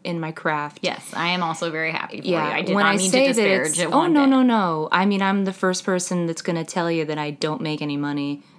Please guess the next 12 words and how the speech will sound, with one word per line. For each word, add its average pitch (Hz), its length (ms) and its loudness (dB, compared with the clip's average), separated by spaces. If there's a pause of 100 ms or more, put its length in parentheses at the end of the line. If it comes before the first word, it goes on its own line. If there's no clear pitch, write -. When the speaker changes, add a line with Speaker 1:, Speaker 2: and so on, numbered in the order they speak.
(120)
Speaker 1:
at 156 180 -4
this, 147 440 -4
and 151 180 -4
it's 147 240 -8
really 151 200 -2
hard, 143 360 -10 (640)
and 160 220 -2
that 151 120 -4
you 165 140 -4
should 170 180 -8
really 170 280 -2
consider 160 680 -4